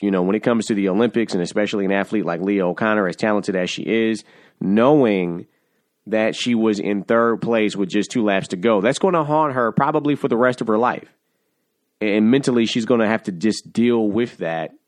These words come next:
learn how to deal with that, learn how to cope with that reality moving forward.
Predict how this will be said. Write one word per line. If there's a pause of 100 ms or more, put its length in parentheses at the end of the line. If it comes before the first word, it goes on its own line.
learn
how
to
deal
with
that,
learn
how
to
cope
with
that
reality (480)
moving
forward.